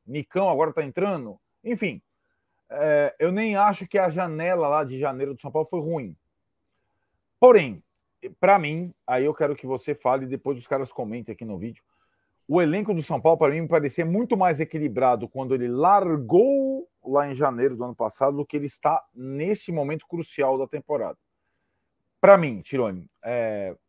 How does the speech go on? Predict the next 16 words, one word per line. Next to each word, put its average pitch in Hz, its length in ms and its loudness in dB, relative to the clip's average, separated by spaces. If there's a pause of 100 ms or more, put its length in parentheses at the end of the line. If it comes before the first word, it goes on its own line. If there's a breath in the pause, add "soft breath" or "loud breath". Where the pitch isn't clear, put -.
(240)
de 113 180 -2
lá 170 200 8
pra 139 220 4
cá, 156 360 4 (1000)
é, 120 320 -2
o 143 80 -2
São 160 240 -4
Paulo 127 540 6 (720)
perdeu 147 500 2 (320)
o 185 140 -4
Volpe, 208 460 6
goleiro. 175 600 0 (840)
Era 131 120 0
o 131 60 2
goleiro 127 440 2
que, 127 320 -8